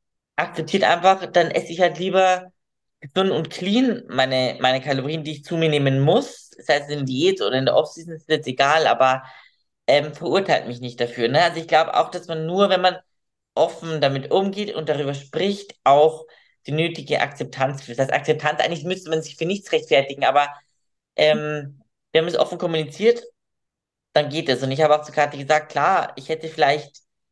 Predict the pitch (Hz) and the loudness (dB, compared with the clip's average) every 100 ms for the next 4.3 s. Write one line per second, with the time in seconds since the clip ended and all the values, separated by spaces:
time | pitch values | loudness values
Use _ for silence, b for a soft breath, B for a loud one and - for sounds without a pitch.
0 | _ _ _ _ _ _ _ _ 165 147 | _ _ _ _ _ _ _ _ -12 -8
1 | 170 208 190 - 143 143 135 135 143 147 | -2 -2 -2 0 2 4 4 4 2 0
2 | 160 147 156 175 151 160 156 - 165 156 | -4 -4 -10 -8 -4 -2 -2 -4 -6 -2
3 | - 151 156 196 - - 175 - - - | 2 2 0 -8 -6 -2 -2 -4 -20 -18
4 | 156 - | -18 -20